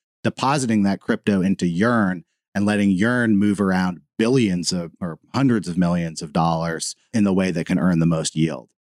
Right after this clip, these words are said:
So n-, not everyone is like me trying to do this themselves, which is probably stupid. I think a lot of the smarter people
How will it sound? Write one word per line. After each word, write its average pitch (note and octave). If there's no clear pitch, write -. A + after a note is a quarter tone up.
So A#2+
n-, A2+
not D#3
everyone A#2
is G2
like G2
me F#2+
trying F#2+
to F#2+
do F#2
this F2
themselves, E2+
which D#2+
is E2+
probably E2+
stupid. E2+
I G2
think -
a G2+
lot G2+
of F2
the F2
smarter G#2
people F2+